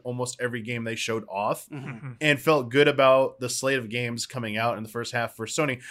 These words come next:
Speaker 1: Maybe a little bit more so than the Nintendo Direct, actually.
Speaker 2: Yeah.
Speaker 3: Mm-hmm.
Speaker 2: Yeah, I, I think I agree. I, I like when,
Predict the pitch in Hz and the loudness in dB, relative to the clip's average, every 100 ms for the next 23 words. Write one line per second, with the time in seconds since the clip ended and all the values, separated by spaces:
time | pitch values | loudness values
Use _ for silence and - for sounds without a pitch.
0 | - 135 180 254 254 240 175 170 202 196 | -2 4 6 8 8 8 2 2 2 2
1 | 190 175 170 160 147 160 170 139 107 127 | 0 0 -2 -2 -2 -2 -2 -2 0 0
2 | 127 101 98 - 101 98 98 151 156 131 | 0 -2 -4 -6 -6 -6 -8 -4 -2 0
3 | 135 127 123 135 _ _ _ _ _ _ | -2 -8 -12 -20 _ _ _ _ _ _
4 | _ _ _ - 247 330 214 147 147 247 | _ _ _ -6 4 8 10 8 6 2
5 | 269 247 240 220 208 185 165 151 156 135 | 2 -2 -2 0 4 4 4 0 -2 -2
6 | 135 143 147 170 180 - _ 180 185 160 | 0 0 2 2 2 -2 _ 4 4 4
7 | 160 208 208 - 175 170 165 156 147 | 4 4 2 -12 -8 -2 0 0 -2